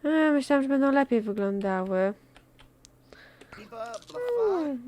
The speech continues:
no jest to takie okej. Nad tym ra-, e, tfu, Nadia tym razem nie miała szczęścia. Poszukaj gdzie indziej lub poczekaj chwilę,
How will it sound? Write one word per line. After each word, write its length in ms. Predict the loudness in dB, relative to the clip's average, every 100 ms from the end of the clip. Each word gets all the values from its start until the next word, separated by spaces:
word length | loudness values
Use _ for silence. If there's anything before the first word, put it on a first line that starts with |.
| -8
no 60 | -8
jest 220 | -8 -6
to 80 | -6
takie 380 | -4 -2 0 -2
okej. 480 | -2 -4 -2 -2 -4 _ _ _ _ _ _ -20 -20 -20 _ -20 -20 -20 -20 -8 -2
Nad 180 | -2
tym 160 | 0 0
ra-, 140 | 2 0
e, 100 | -4 -6 _ _ -20
tfu, 280 | -14 -10 -2
Nadia 300 | 0 2 2
tym 140 | 4
razem 320 | 4 4 2
nie 100 | 2
miała 220 | 2 2
szczęścia. 340 | 2 0 0 0
Poszukaj 340 | -4 -2 -2
gdzie 200 | 0 -4
indziej 360 | -2 0 2 2
lub 120 | 0
poczekaj 380 | 0 -4 -4 -6
chwilę, 320 | 0 2 2